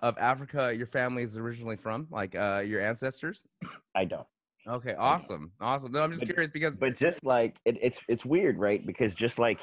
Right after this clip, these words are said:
Speaker 2: here where, um, we can look at a demographic and be like, "Oh, they're from such and such, and they're from such and such." Literally, they can tell the tribes that way. And so
Speaker 1: <laughs>
Speaker 2: they told me I looked Zulu.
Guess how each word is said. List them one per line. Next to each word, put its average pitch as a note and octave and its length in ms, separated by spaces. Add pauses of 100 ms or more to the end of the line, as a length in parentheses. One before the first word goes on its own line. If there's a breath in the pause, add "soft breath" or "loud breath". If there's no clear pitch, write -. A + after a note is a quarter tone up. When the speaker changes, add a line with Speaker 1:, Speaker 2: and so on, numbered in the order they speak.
Speaker 2:
here G#2+ 480
where, G2 480
um, E2+ 360 (400 loud breath)
we A2 100
can A2 200
look G#2 140
at G2+ 60
a F#2 40
demographic F#2+ 460
and F2 220
be F2 60
like, D#2+ 240
"Oh, G#2 320
they're G#2 220 (120)
from F#2 300
such - 260
and F#2 120
such, E2+ 260 (540 loud breath)
and F2+ 240
they're A2+ 160
from G2 200
such - 220
and G#2 100
such." - 220
Literally, G#2 540
they G#2 120
can G#2 140
tell G2+ 220
the F#2 80
tribes F2+ 400
that F2 160
way. - 100 (460)
And F#2 200
so E2+ 280
Speaker 1:
<laughs> - 160
Speaker 2:
they G#2+ 100 (180)
told C3+ 160
me B2 100
I F#2 100
looked G#2+ 340
Zulu. E2 320